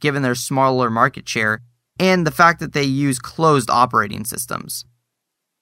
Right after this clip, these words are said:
With that, here are your quick and dirty tips for keeping your phone squeaky clean. One, if something looks fishy, don't install it. Two,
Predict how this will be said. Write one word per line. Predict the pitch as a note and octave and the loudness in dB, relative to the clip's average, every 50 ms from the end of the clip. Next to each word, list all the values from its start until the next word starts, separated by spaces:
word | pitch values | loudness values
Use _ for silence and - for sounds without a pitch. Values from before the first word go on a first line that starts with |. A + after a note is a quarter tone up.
| _ _ - | _ _ 0
With | D3+ F3 G3+ G3 - - | 2 2 2 2 2 2
that, | B2+ B2 C#3 D#3+ - | 2 2 2 0 -4
here | - - - E3+ F3 | -8 -4 0 2 2
are | F#3 | 2
your | F3+ D3 C3+ | 2 0 -2
quick | B2 - - F3+ - | -2 -2 -2 0 0
and | G3+ F#3 F3+ | 2 2 2
dirty | F#3 F3+ G3 F#3 | 2 2 2 0
tips | - - F3 F#3+ G3 - - - _ | 0 0 -2 -2 -2 -4 -10 -12 _
for | - C3+ | -10 -10
keeping | B2 - D#3+ D3+ - C#3+ C3+ B2 | -6 -4 -4 -2 0 0 0 0
your | A#2 A2 | 0 -2
phone | - - D#3 D3 D3 D3+ E3+ E3 | -2 0 0 0 2 0 -2 -4
squeaky | - - - - B2+ A#2 A#2+ C#3+ C#3 | -4 -6 -4 -4 -4 -2 -2 -4 -4
clean. | - C#3 A#2+ - - - - - _ _ _ _ _ _ _ _ _ _ _ _ | -4 -4 -6 -4 -6 -10 -12 -16 _ _ _ _ _ _ _ _ _ _ _ _
One, | - C3 C3+ C3 A#2 G#2 G#2+ A2 - _ _ _ _ _ _ _ _ - | -2 2 4 4 4 4 0 -4 -10 _ _ _ _ _ _ _ _ -2
if | E3+ D#3+ | -2 0
something | - G3+ G3 F#3+ - A3+ G#3 D#3 | 2 2 2 2 2 2 2 2
looks | C3 B2 C3 B2+ - | 4 2 2 0 0
fishy, | - C#3+ C#3 - - D3+ D3 D3 - _ _ | -4 -4 -4 -4 -4 -6 -8 -8 -12 _ _
don't | - F#3+ E3+ D3 B2+ | 2 4 4 4 4
install | A2+ A#2 - - A2+ G2+ E2+ | 0 0 -2 -2 -2 -2 -4
it. | - - - _ _ _ _ _ _ _ _ _ _ _ _ _ _ _ _ | -6 -10 -12 _ _ _ _ _ _ _ _ _ _ _ _ _ _ _ _
Two, | - - D3+ C3 A2 G2+ G#2+ | -4 0 2 2 0 0 -4